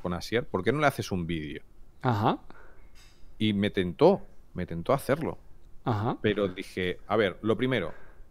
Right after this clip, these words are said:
Speaker 1: si yo le hago un vídeo voy a hacer exactamente lo mismo que él. Y no
Speaker 2: Ya.
Speaker 1: quiero. Y no
Speaker 2: Ya.
Speaker 1: quiero entrar en un juego en el que yo hago un vídeo, él me responde. Luego me,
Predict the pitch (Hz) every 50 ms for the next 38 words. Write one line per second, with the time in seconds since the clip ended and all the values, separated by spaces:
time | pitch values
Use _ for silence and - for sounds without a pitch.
0 | - - - - 95 101 143 175 202 202 180 170 151 135 127 143 170 180 170 147
1 | 143 127 110 - 135 131 117 - 123 - - 117 120 123 117 98 95 95 98 101
2 | 87 78 65 - - - - - - - - - - - - - - - - -
3 | - - - - - - - - - - - - - 123 123 120 110 98 80 69
4 | 71 73 - - - - - - - - - - - - - - - - - -
5 | - - - - - - - 127 135 147 151 - 160 156 151 143 - 139 139 139
6 | 139 123 110 95 - - 131 131 110 117 147 185 - - - - - 101 98 90
7 | 87 - - 90 85 - - - - - - 98 101 117 113 113 120 123 131 139
8 | 165 165 165 165 170 - - 123 120 120 117 117 107 104 - - - 90 82 76
9 | 73 - - - - - - - - - - - - - - 101 120 123 120 113
10 | 113 113 113